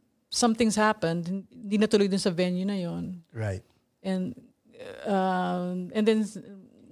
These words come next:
Speaker 1: reboot, re-, restart again. Um, we decided, okay, we're not gonna go with this producer. Uh, dito na lang. And then, uh, Noel Ferrer and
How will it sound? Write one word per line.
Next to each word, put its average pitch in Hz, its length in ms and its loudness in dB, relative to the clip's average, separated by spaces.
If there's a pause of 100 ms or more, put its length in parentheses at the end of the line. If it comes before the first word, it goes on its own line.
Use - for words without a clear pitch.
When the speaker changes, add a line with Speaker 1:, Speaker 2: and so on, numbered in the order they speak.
(160)
Speaker 1:
reboot, 208 480 0
re-, 196 240 -16
restart 202 480 2
again. 185 480 -4 (240)
Um, 175 400 -6 (320)
we 185 160 -16
decided, 180 640 0 (160)
okay, 202 480 -2 (480)
we're 185 160 0
not 185 80 2
gonna 185 240 0
go 175 160 -2
with 175 100 -4
this 202 140 -6
producer. 208 800 -4 (240)
Uh, 185 320 -8
dito 185 320 -14
na 185 160 0
lang. 170 320 -4 (180)
And 185 140 -4
then, 185 240 0 (1600)
uh, 196 280 4
Noel 208 360 4
Ferrer 208 320 4
and 185 360 -2